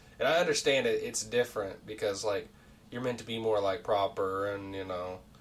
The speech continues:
you know, to yourself as a woman, you know, society makes you wanna be that way, but,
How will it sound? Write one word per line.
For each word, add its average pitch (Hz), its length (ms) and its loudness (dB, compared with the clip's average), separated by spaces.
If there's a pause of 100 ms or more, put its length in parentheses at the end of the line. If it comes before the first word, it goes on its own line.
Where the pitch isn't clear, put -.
(680)
you 113 100 -2
know, 90 220 -6 (120)
to 143 100 -2
yourself 107 760 4
as 104 220 0
a 101 60 -4
woman, 101 460 -2
you 107 100 0
know, 98 100 2
society 107 420 2
makes 107 220 0
you 107 60 -6
wanna 101 160 2
be - 180 -6
that 95 260 2
way, 98 320 0
but, 90 220 0